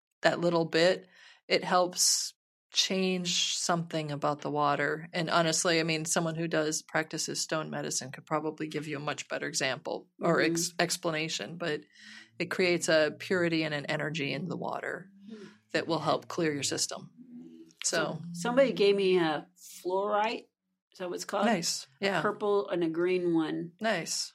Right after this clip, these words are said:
Speaker 2: And, uh,
Speaker 1: Those are good healing stones.
Speaker 2: yeah, he was an interesting person. Um,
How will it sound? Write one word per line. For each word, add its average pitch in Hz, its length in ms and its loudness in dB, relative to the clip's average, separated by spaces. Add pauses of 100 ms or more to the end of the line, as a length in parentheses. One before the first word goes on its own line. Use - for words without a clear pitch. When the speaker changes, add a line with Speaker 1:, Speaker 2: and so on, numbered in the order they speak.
Speaker 2:
And, 160 400 -2 (200)
uh, 170 280 -8
Speaker 1:
Those 185 160 -4
are 180 80 -2
good 180 240 -4
healing 185 320 -4
stones. 156 580 -6 (120)
Speaker 2:
yeah, 196 180 0
he 214 140 -2
was 226 120 -4
an 180 180 -4
interesting 180 800 -4
person. 175 600 -6
Um, 165 440 -10